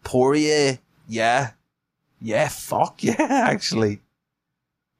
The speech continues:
He's small, but, like, we've seen mixed martial arts people fight taller opponents before. It's, there's a game plan to be done there. Justin Gaethje, yeah. Islam Makhachev, like, that's nearly the most interesting one.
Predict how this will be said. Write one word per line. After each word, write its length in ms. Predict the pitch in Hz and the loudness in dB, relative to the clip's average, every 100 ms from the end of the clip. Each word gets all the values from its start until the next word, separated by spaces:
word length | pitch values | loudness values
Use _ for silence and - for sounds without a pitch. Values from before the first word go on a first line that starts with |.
| _ | _
He's 200 | 123 123 | -4 -2
small, 840 | - - 131 127 147 180 170 127 - _ _ | 0 0 2 2 4 4 4 2 -2 _ _
but, 300 | 127 113 104 _ _ _ _ _ _ _ _ _ _ _ _ _ _ _ _ _ _ - | 2 2 0 _ _ _ _ _ _ _ _ _ _ _ _ _ _ _ _ _ _ -12
like, 260 | 110 107 - _ _ _ _ _ _ _ _ - | -10 -10 -16 _ _ _ _ _ _ _ _ -10
we've 80 | - | -4
seen 580 | - 131 139 131 110 | 0 2 2 2 0
mixed 320 | 98 110 - 120 | 2 0 2 0
martial 300 | 104 - 101 | 0 0 -2
arts 160 | 98 | -2
people 220 | 117 101 | -2 -4
fight 200 | - 101 | 0 -2
taller 300 | - 104 101 | 0 2 2
opponents 400 | 95 - 107 110 | 4 2 2 0
before. 360 | 110 110 107 95 | -2 -2 0 0
It's, 200 | 98 - | -2 -6
there's 300 | - 107 101 | -2 0 0
a 100 | 101 | -2
game 340 | - 104 107 | -4 -6 -6
plan 240 | 113 110 101 | -2 0 2
to 60 | |
be 80 | 98 | 0
done 260 | 95 101 104 | 0 -2 0
there. 240 | 101 95 - _ _ _ | -4 -4 -10 _ _ _
Justin 360 | 131 127 117 101 | 0 2 0 2
Gaethje, 460 | 117 - 147 117 | 0 2 0 0
yeah. 580 | 92 101 110 120 131 120 - _ _ _ _ _ - | 0 2 4 4 4 0 -10 _ _ _ _ _ -6
Islam 380 | 131 - 131 113 | -4 0 0 2
Makhachev, 560 | 110 - - 147 131 | 0 -2 -2 0 2
like, 160 | 123 - | 0 2
that's 260 | 139 - | 0 0
nearly 260 | 123 117 110 | 0 2 2
the 100 | 98 | 2
most 300 | 98 117 - | 0 0 0
interesting 520 | 151 135 110 - 104 | -4 0 0 0 -2
one. 240 | 95 92 | -2 -2